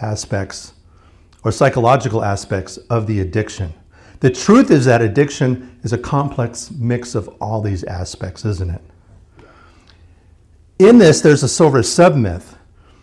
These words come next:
is that your childhood issues have nothing to do with your addiction. This is a dangerous sub-myth. I hear this sometimes, and I think I thought this for a while.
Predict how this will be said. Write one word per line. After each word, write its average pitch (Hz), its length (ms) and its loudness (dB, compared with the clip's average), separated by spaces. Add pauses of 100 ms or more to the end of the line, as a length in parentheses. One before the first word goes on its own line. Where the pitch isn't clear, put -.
(240)
is 127 200 2
that 139 160 4
your 120 160 2
childhood 156 500 2
issues 101 480 -4 (300)
have 101 100 -10
nothing 120 320 -4
to 95 80 -6
do 123 200 -6
with 87 120 -8
your 92 140 -8
addiction. 98 420 -10 (1800)
This 135 240 2
is 101 100 0
a 98 60 -2
dangerous 113 640 -4 (160)
sub-myth. 95 640 -6 (440)
I 139 120 4
hear 147 160 6
this 117 180 0
sometimes, 110 460 -2
and 120 100 -4
I 139 80 2
think 185 300 -4
I 151 120 0
thought 156 320 -2
this 92 160 -10
for 101 160 -10
a 90 60 -10
while. 90 420 -12